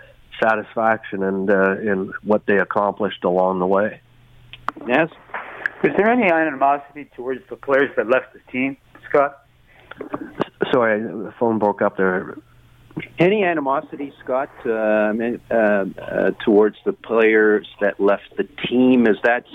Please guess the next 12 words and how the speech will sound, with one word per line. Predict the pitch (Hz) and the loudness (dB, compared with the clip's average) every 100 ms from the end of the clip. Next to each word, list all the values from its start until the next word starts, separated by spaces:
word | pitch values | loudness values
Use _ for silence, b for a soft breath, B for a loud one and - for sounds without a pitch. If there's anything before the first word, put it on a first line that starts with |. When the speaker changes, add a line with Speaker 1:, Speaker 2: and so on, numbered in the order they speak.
| - | -10
Speaker 2:
still | 110 110 | -4 -4
lingering? | 98 110 107 101 107 107 104 | -2 -2 0 2 2 0 -4
Is | 92 - | -6 -2
that | 98 101 - | -2 -2 -6
still | 104 95 - - | -6 -6 -6 -2
fair? | 95 92 95 90 _ B B B _ | 2 4 2 0 _ B B B _
Uh, | 90 90 | -6 -2
your | 90 107 | 0 0
thoughts | - 95 92 92 | 2 -2 -2 -8
on | 85 | -8
that? | 82 80 _ _ _ - - | -8 -8 _ _ _ -16 0
Speaker 1:
Yeah, | 143 131 131 | 2 4 2